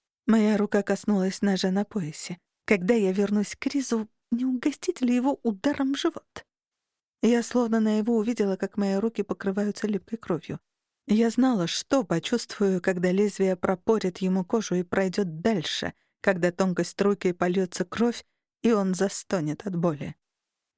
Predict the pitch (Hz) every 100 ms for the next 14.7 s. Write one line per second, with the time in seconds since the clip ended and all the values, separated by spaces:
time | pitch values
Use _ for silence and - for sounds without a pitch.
0 | 202 226 269 240 233 226 240 220 - 202
1 | 208 226 254 185 185 190 226 - 190 180
2 | 180 - 180 185 185 196 180 - 185 196
3 | 180 170 - 180 185 190 180 180 - 175
4 | 175 - - 220 - 175 - 175 175 170
5 | 170 - 185 175 170 156 - 196 175 165
6 | 151 - - _ _ _ _ _ - 190
7 | 185 - 196 185 - - - 180 185 -
8 | 214 - - - 170 175 165 - 170 175
9 | 175 - - 185 - 175 - 175 170 185
10 | 190 180 160 - - _ _ - 220 240
11 | 214 202 208 226 226 233 240 254 170 _
12 | _ - - 170 160 170 170 165 170 -
13 | 196 170 170 170 180 185 170 165 170 165
14 | - 175 160 156 - -